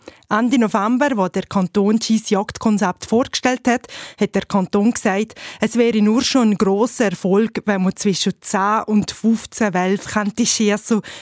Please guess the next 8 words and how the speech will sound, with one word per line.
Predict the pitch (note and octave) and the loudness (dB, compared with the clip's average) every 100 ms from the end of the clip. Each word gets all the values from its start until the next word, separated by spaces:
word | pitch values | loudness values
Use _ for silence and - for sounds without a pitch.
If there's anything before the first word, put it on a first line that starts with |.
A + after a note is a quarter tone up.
| - | -6
weil | F3+ F3 | -4 -4
die | - | -2
Wolfsjagd, | G3 G#3+ A3 - G3 G3 - - _ | 2 2 0 0 0 -2 -8 -20 _
das | - F3+ | -4 -2
ist | G3+ | 0
ein | F#3 | 0
schwieriges | - E3+ F3 F#3 - | 0 -2 -2 0 -2
Unterfangen. | - F#3+ F3+ F3 - F3 E3+ F3 | -2 2 2 2 0 -4 -2 -4